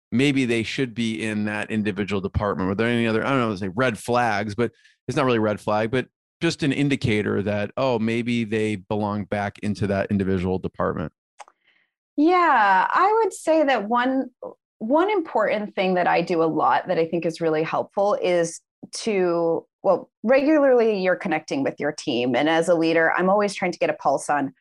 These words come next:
Speaker 2: where the time split is. And so most of my team has very specific um, is able to very specifically tell me about how much time they spend on this project or that thing. And then I can get a good sense of where they're spending their time and who they're talking to. And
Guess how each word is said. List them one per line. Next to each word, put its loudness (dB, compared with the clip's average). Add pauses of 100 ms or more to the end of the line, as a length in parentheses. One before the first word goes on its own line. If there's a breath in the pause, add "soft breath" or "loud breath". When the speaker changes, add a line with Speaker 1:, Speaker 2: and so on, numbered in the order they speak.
(360)
Speaker 2:
where 4
the 0
time -4
split -4
is. 0
And 2
so -2
most 2
of -4
my -2
team -2
has -2
very 2
specific -4 (720)
um, 2
is 4
able 4
to -2
very 2
specifically -2
tell -4
me 0
about 0
how -2
much -6
time -4
they -2
spend -2
on -2
this 0
project -2
or -2
that -2 (100)
thing. 0 (280 soft breath)
And 0
then 2
I 0
can -2
get 0
a -2
good -4
sense -4
of -2
where 2
they're 0
spending -4
their -4
time -2
and -4
who -4
they're 0
talking -6
to. 0
And 2